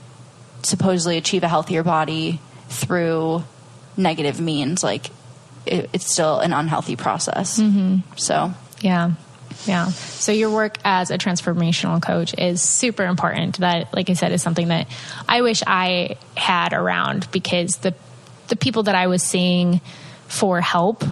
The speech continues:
Speaker 2: really didn't help me.
Speaker 1: Mm-hmm.
Speaker 2: I wasn't being told.
Speaker 1: Yeah.
Speaker 2: Like, I, I went to a nutritionist and she wanted me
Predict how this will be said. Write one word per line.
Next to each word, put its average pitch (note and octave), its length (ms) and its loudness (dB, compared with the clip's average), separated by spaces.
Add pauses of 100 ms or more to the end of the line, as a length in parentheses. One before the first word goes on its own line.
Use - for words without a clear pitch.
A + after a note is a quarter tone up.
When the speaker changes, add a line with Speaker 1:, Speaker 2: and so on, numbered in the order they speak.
Speaker 2:
really F#3+ 360 4
didn't E3+ 220 -2
help D#3 240 0
me. E3 240 0
Speaker 1:
Mm-hmm. F#3 300 4 (640)
Speaker 2:
I F3+ 120 2
wasn't F3 300 0
being E3 220 0
told. D#3 460 -2 (320)
Speaker 1:
Yeah. G3 300 4
Speaker 2:
Like, G3 160 2
I, F3+ 220 2
I F#3 120 0
went F3+ 220 0
to F#3+ 100 2
a - 20 2
nutritionist E3+ 680 2
and F3+ 120 4
she F3+ 140 2
wanted E3+ 380 2
me E3+ 240 4